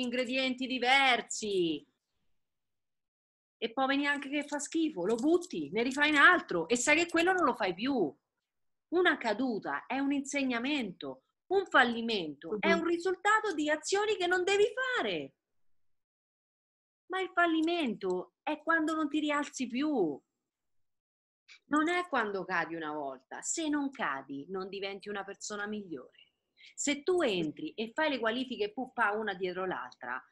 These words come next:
Speaker 1: quando arriva il momento di sbattere la faccia con lo stop, tu molli subito. Devi imparare a farti le ossa. Devi imparare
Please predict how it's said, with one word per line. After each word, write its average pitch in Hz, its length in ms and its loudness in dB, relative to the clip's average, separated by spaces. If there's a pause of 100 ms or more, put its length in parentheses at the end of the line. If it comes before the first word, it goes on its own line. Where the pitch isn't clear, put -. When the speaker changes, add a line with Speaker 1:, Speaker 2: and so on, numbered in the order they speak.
(160)
Speaker 1:
quando 330 300 4
arriva 262 240 4
il 240 80 2
momento 254 380 -2
di 202 100 -4
sbattere 190 600 -2
la 175 120 -2
faccia 202 400 -4
con 180 120 -8
lo 185 60 -6
stop, - 560 -12 (320)
tu 262 240 0
molli 220 440 -2
subito. 139 640 -8 (840)
Devi 185 260 -2
imparare 214 420 2
a 226 100 -2
farti 220 360 -2
le 220 140 -2
ossa. - 440 -6 (580)
Devi 190 320 -4
imparare 214 840 2